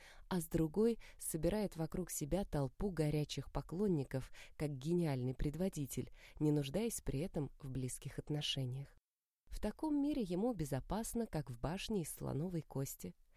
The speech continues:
В то же время у него особая связь с Шерлоком Холмсом, как с духовным близнецом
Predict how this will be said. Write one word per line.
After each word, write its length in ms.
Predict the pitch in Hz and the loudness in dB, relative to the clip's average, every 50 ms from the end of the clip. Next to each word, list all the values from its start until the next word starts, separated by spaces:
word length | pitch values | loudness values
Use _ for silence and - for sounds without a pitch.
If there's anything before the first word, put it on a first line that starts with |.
| - - - - - | -20 -20 -18 -16 -8
В 120 | - - | -8 -4
то 140 | - - 135 | -2 -2 -2
же 140 | 127 135 131 | 0 -2 -2
время 400 | 120 127 127 135 165 214 240 240 | -2 0 2 2 4 4 4 4
у 40 | 208 | 4
него 280 | 165 151 135 151 214 | 2 2 0 0 -2
особая 420 | 254 240 - - 214 214 247 247 240 | -2 -2 -2 -4 -2 0 0 0 0
связь 500 | - - - 151 156 160 180 - - - | -2 -2 -2 0 0 0 0 -2 -4 -6
с 40 | - | -6
Шерлоком 640 | - - - - - 131 123 127 131 135 - 156 156 | -8 -8 -6 -2 -2 -2 0 0 -2 -2 -2 -4 -4
Холмсом, 640 | 156 - - 220 202 156 131 - - - 120 131 - - - - - - - - - - - | -4 -2 -2 0 0 0 0 -2 -2 -4 -4 -6 -8 -10 -16 -20 -20 -18 -18 -18 -18 -14 -6
как 240 | - 151 147 135 135 | -2 -2 -2 -2 -4
с 80 | 123 | -2
духовным 560 | 123 147 143 - - 180 160 147 143 135 127 120 | 0 -2 0 2 0 0 2 2 2 0 0 -2
близнецом 720 | 123 123 123 117 - 135 123 - - - 208 214 190 156 | -2 -4 -4 -2 -2 -4 -4 -4 -2 0 0 2 2 -2